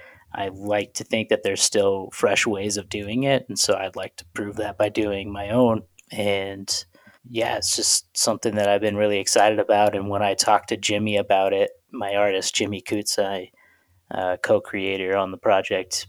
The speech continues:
when I talked to him about it, he got equally excited. It was just like, "That's the coolest thing I've ever heard." <laughs> Uh, so it's just a project that we knew that we wanted to do our way, and we knew that the best way to do that without having to wait,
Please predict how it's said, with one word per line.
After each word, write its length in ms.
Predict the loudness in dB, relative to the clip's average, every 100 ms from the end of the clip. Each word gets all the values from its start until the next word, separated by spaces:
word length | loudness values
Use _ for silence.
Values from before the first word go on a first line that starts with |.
| -8
when 160 | -4 -2
I 80 | 0
talked 320 | 2 2 0
to 100 | -6
him 120 | -4
about 280 | 0 0 0
it, 140 | -4
he 240 | -6 -6 0
got 260 | 2 2
equally 420 | -2 -8 -6 -4
excited. 560 | 0 2 2 0 -6 -8
It 100 | -10
was 140 | -8 -2
just 140 | -2
like, 140 | -2
"That's 260 | -2 0 0
the 80 | -2
coolest 380 | -2 0 0 0
thing 180 | -2
I've 100 | -4
ever 200 | -4 -2
heard." 380 | -2 -4 -6 -2 -2
<laughs> 60 | -2 -10 -16 -20 -18 -20 -20 -20 -20 -20 -20 -4
Uh, 300 | -2 0 2
so 480 | 4 4 0 -2 -8 _ _ -20 -20 _
it's 140 | 0
just 180 | 2 2
a 80 | -2
project 420 | 4 4 4 2
that 120 | 0
we 120 | 0 -2
knew 200 | 0 0
that 100 | 0
we 100 | -2
wanted 240 | -2 -2
to 80 | -4
do 220 | 0 2
our 160 | 2 2
way, 340 | 2 2 0
and 120 | -2
we 100 | -8
knew 180 | -6 -2
that 180 | -2 -4 _ _ -8
the 200 | 2 4
best 320 | 6 4 2
way 140 | -2
to 80 | -4
do 240 | -4 -4 0
that 300 | 2 2 0
without 300 | 0 2 2
having 440 | 0 -4 -8 -12 -8
to 280 | -6 -4 -2
wait, 320 | -2 -4